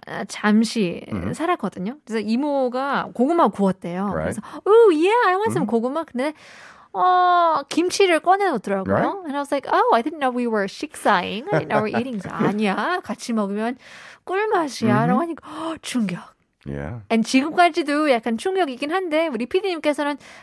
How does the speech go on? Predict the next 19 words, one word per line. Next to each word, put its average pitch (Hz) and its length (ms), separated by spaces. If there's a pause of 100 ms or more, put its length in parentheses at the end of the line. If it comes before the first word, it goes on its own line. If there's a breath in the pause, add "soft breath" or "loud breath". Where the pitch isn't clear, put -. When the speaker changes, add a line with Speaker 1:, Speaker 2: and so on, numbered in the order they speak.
(120 loud breath)
Speaker 1:
열무김치를 254 1300
부터 220 260
Speaker 2:
Mm-hmm. 208 80
Speaker 1:
시작을 277 400
해서 233 400
Speaker 2:
Sure. 95 400
Speaker 1:
조금씩 269 420
이제 190 220 (220 soft breath)
총각김치를 262 1040
당겨 214 320
올리고, 190 640
그다음에 139 200
Speaker 2:
Right. 240 180
Speaker 1:
배추김치 262 420
이렇게 202 240
조금씩, 359 400
조금씩 294 240
올리면, 220 760
올라가면 202 640